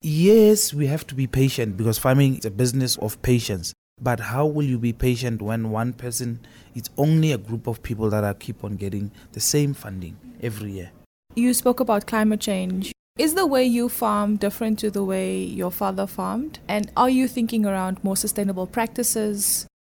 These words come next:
Speaker 2: as you do your farming operations? And what do you think the farming future actually looks like in five to ten years?
Speaker 1: I am definitely farming differently from the way my father used to farm because for them, they were just farming for passion.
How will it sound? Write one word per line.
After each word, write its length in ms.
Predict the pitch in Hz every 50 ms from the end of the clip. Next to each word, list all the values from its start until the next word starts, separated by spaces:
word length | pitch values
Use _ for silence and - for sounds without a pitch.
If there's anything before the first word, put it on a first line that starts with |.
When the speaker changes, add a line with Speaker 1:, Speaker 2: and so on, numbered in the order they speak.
| _ -
Speaker 2:
as 280 | 180 202 202 208 196 -
you 80 | 202
do 200 | 185 - 202 202
your 180 | 196 196 190 190
farming 320 | - 208 190 190 196 190
operations? 800 | 185 175 - - 190 196 202 214 - - 214 208 208 208 - - - - _ _ _ _ -
And 220 | - 220 214 208 - -
what 240 | 196 196 208 208 208
do 60 | 240
you 100 | 247 247
think 240 | 247 - 233 214 202
the 80 | 220
farming 340 | - - 214 202 208 214 214
future 300 | - - 220 208 - 208
actually 320 | - 190 202 - - 220 202
looks 240 | 185 190 190 - -
like 340 | 190 175 170 175 - - -
in 400 | - 202 202 196 190 190 190 185 - -
five 380 | - - - 185 185 196 196 -
to 80 | -
ten 240 | 190 - 196 185 180
years? 420 | 175 196 208 202 190 185 - - - _ _ _ _
Speaker 1:
I 140 | - 202 196
am 260 | 185 196 208 220 196
definitely 520 | 147 151 156 147 - 151 147 139 127 139 139
farming 520 | - - 127 127 127 127 127 127 131 123 113 104
differently 600 | 101 117 113 - 123 117 113 110 110 113 113 113
from 300 | 107 - 107 98 101 98
the 100 | 95 101
way 160 | 104 107 113
my 180 | 110 107 101 95
father 300 | - - 107 107 107 107
used 240 | 101 98 101 101 -
to 80 | -
farm 280 | 104 - 110 101 101 101
because 300 | 98 98 95 104 95 - - _ _ _ _ _
for 220 | - - - 135 131
them, 320 | 135 151 165 170 170 160
they 180 | 143 147 147 147
were 140 | 143 139 123
just 260 | 113 123 131 - -
farming 380 | - 127 120 117 120 120 117
for 100 | 113 113
passion. 520 | 101 - - 110 104 - - 107 104 101